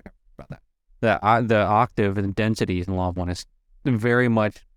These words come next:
useful to understanding how things work. But at the same time, let's look in other areas too, and let's see.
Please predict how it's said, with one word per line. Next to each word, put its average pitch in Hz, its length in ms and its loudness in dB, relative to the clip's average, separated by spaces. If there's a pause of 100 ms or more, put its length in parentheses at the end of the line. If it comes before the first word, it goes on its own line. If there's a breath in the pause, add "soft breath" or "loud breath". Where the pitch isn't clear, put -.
(600)
useful 117 800 -2
to 101 200 -4
understanding 107 540 0
how 92 160 -4
things 98 260 -6
work. 104 320 -2 (520)
But 101 80 -2
at 92 80 -4
the - 60 -8
same 110 260 0
time, 95 320 0
let's 92 220 -4
look 104 180 -2
in 98 100 0
other 98 200 0
areas 92 440 0 (140)
too, 98 360 -2 (300)
and 110 80 0
let's 107 180 -2
see. - 360 -4